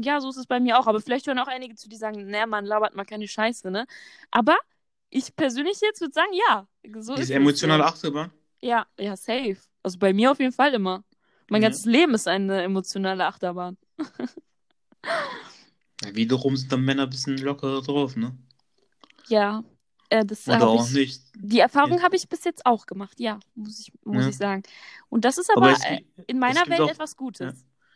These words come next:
Speaker 2: Es gibt auch Männer, ja, die sind noch so,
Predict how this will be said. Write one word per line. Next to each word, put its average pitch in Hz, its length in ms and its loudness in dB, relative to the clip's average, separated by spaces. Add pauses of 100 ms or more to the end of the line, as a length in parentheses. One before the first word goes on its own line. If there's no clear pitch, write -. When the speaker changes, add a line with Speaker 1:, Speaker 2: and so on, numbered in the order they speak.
(340)
Speaker 2:
Es 123 160 -10
gibt 135 200 -6
auch 131 80 -2
Männer, 147 380 -4 (380)
ja, 123 120 -8
die 123 140 -6
sind 135 120 -2
noch 139 220 -4
so, 113 240 -4